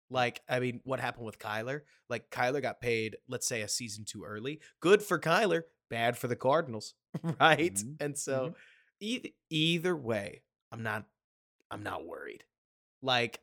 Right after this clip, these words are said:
Speaker 1: I, I think that the Bears will handle this. I'm, games like today are just so much fun to get to talk through because at the end of the day, Nick, if you told me that I'm cheering for a team built very similarly to the Cleveland Browns,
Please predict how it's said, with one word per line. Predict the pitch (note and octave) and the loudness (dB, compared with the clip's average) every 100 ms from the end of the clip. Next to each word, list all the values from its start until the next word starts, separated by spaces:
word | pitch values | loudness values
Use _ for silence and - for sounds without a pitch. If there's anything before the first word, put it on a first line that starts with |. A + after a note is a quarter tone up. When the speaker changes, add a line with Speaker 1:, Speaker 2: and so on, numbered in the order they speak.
| - | 0
Speaker 1:
I, | B2+ B2 - | 2 2 0
I | C#3 | -2
think | C3+ C#3+ C3+ B2 - _ _ _ A#2 | 0 0 -2 -4 -12 _ _ _ -4
that | C3+ B2 B2 | 0 0 -2
the | |
Bears | A#2 B2+ B2+ | 0 2 0
will | A#2 | -2
handle | A2+ G#2 G2+ | -2 -2 -4
this. | G2+ G#2 - - | -6 -6 -8 -6
I'm, | A#2 G#2+ - _ _ C3+ | -8 -8 -12 _ _ -6
games | C#3+ D3+ C#3 | -4 -2 -4
like | C3 - | -6 -6
today | C3 A#2 A#2 A#2+ A#2 - | -8 -4 -2 0 -2 -2
are | A2+ G#2+ | -2 0
just | A#2+ - - | -2 0 0
so | A#2+ A2+ A#2 A2 | 0 2 0 -2
much | A2 G#2 - - - | -4 -4 -6 -8 -6
fun | A2 G#2+ G2+ G#2+ - | -4 -4 -6 -10 -10
to | |
get | A2 G#2+ | -8 -8
to | - | -8
talk | G#2+ G2+ - | -4 -4 -6
through | G2+ G2 F#2 - - - | -10 -8 -8 -14 -20 -6
because | B2 - A2 G#2 | -6 -2 -4 -4
at | - | -6
the | B2+ C#3+ | -4 -2
end | C3+ | -4
of | |
the | A2+ | -2
day, | A#2 A2+ | -2 -2
Nick, | G#2+ G#2 - | -4 -10 -12
if | A#2 G#2 | -16 -14
you | A2+ | -14
told | - A#2+ A2 | -10 -10 -8
me | A2 G#2+ G2+ _ _ | -6 -6 -8 _ _
that | A2+ | -4
I'm | A2 A2 | -4 -2
cheering | B2+ A2+ G#2 | -2 -2 -2
for | A2+ | -2
a | A2 | -2
team | - A2+ G#2+ G2+ | -6 -6 -6 -6
built | A2 - | -6 -4
very | A2+ G#2+ | -6 -4
similarly | - A2 G#2+ G#2+ A2 G2+ | -4 -4 -6 -6 -6 -8
to | A2+ | -10
the | G#2+ | -8
Cleveland | A#2+ A2 G#2+ G2+ | -8 -6 -8 -6
Browns, | G#2+ A2 B2+ | -4 -4 -6